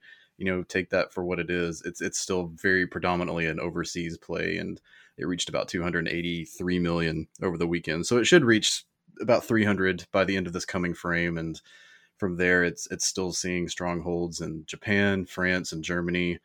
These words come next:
It, it's just really kind of all about that long game at this point. And I would say maybe it has a shot to eventually get close to four hundred by the end of its run, but everything is, is really dependent on,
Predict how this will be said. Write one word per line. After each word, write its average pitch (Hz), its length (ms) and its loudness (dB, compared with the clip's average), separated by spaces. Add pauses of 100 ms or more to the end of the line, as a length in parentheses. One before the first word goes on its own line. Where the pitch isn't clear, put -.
(420)
It, 98 160 -8
it's 95 220 -6
just 104 200 -4
really 95 280 2
kind 92 240 -2
of 87 80 -2
all 87 160 0
about 85 220 -2
that 85 140 -2
long 87 300 0
game 87 240 0
at 82 100 -6
this 85 160 -6
point. 85 460 -6
And 82 340 -8 (400)
I 98 60 -2
would 101 180 0
say 92 480 2
maybe 90 360 0
it - 100 0
has 87 220 -4
a - 20 -6
shot 85 360 0
to 90 120 -4
eventually 85 480 -4
get 80 200 -6
close 87 280 -6
to 87 100 -10
four 85 220 -4
hundred 85 260 -2
by 85 140 0
the 82 120 -4
end 80 100 -6
of 80 80 -8
its 82 160 -10
run, 85 260 -2
but 82 140 -6
everything 82 380 -2
is, - 280 -8
is 87 140 -8
really 85 180 0
dependent 82 540 -6
on, 82 280 -4